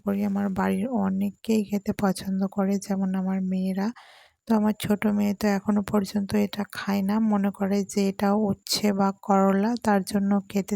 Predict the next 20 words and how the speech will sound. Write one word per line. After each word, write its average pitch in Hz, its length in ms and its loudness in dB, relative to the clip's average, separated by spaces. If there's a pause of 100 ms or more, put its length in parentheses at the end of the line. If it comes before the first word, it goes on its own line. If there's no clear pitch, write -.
চায় 196 260 0
না। 214 80 2 (600)
তো - 140 -2
আমার 208 160 4 (120)
বড় 202 180 8 (100)
মেয়ে 214 160 2 (160)
অনেক 196 200 0 (140)
বেশি 202 240 0 (140)
পছন্দ 196 440 2 (160)
করে, 202 200 2 (120)
আর 226 80 2 (240)
আমিও 208 260 2 (140)
পছন্দ 196 400 0 (180)
করি, 196 200 0 (580)
মানে 220 180 6 (100)
বাড়ির 202 280 2 (100)
সবাই 196 280 2 (140)
মোটামুটি 196 500 0 (100)
পছন্দ 196 400 0 (160)
করে। 196 200 -2